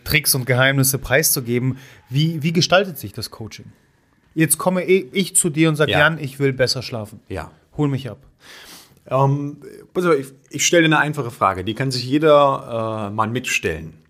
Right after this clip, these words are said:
Speaker 2: Ja? Wir sitzen hier gerade in dem, äh, super sexy Raum drin und stellen wir uns vor, die Tür geht gerade auf, die Glastür. Und, äh,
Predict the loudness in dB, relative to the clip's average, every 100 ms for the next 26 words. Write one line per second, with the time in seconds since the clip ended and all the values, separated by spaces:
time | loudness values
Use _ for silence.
0 | -8 -2 -2 -4 -6 -6 -4 -4 -2 0
1 | 4 4 2 -2 -4 -4 -6 -10 -10 -6
2 | -2 -2 0 -2 -2 0 2 2 -2 0
3 | 0 -2 -8 -18 -10 -6 -2 0 0 -2
4 | -2 -2 0 0 2 0 -2 0 4 2
5 | 2 -4 -2 -2 -4 0 2 0 -4 -18
6 | _ _ -4 -2 -2 -6 -10 -8